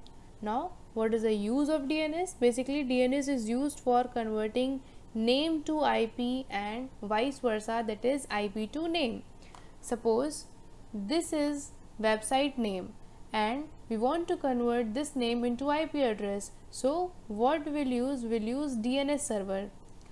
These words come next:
If I want to convert again this I P address into this name, then I will use again D N S, because the function of D N S is to convert name to I P and I P to name. Now, what is the use of this conversion?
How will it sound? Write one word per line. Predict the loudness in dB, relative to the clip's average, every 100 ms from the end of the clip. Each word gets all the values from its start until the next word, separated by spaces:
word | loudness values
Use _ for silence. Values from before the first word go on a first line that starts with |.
| -20 -18 -16 2
If | 4 4 2
I | 2
want | 2 0
to | 0
convert | 0 2 4 2 0
again | 0 0 0 2
this | 0 2
I | 2 0
P | 0
address | 0 2 2 0 0
into | -4 -2 0 -2 -4 -14 -10
this | 2 4 4 2
name, | 0 0 -4 -8 -16 -6
then | 0 2
I | 2
will | 0 -2
use | -2 0 0 -2 -4
again | 0 2 2 2
D | 0 -2
N | -2
S, | -6 -4
because | 0 4 4 2
the | -2
function | -4 -4 -2 0
of | 0 0
D | 0
N | 0
S | -2 -2
is | -2 -4
to | -6
convert | -4 -2 0 0 -2
name | -2 0 0 -2
to | 0 2
I | 2
P | -2 -4 -4
and | -6 -4 -4
I | -6
P | -6 -6
to | -4 -4 -4 -16 -20 -4
name. | 2 2 2 -6 -16 -18 -12
Now, | -4 -2 -2 -4 -10 -16 -4
what | 0 2
is | 0
the | -2
use | -2 -2 -2
of | -2
this | -2 -2
conversion? | -2 -2 -2 -2 -6